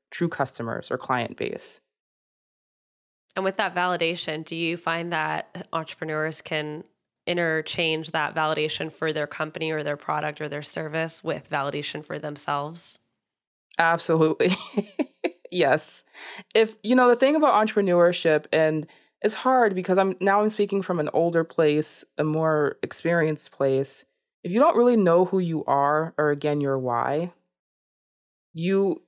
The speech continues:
Speaker 1: you suffer and you will become a victim to that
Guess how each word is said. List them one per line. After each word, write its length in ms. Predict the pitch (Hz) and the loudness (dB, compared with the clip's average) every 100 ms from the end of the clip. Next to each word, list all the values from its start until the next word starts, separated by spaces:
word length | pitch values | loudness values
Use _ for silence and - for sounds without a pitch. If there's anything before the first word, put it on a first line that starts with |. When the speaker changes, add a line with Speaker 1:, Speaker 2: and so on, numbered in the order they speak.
| - | -20
Speaker 1:
you 320 | - 170 185 | -10 -4 -4
suffer 640 | 180 185 180 - 156 143 139 | 0 0 0 0 2 4 2
and 220 | 151 147 | 0 0
you 120 | 151 156 | 0 2
will 200 | 151 156 | 2 2
become 480 | 151 - 151 147 - 135 | -2 -2 -2 -4 -6 -10
a 40 | |
victim 500 | 143 143 - 147 139 | 0 0 0 -2 -2
to 120 | - | -2
that 240 | 135 123 | -2 -2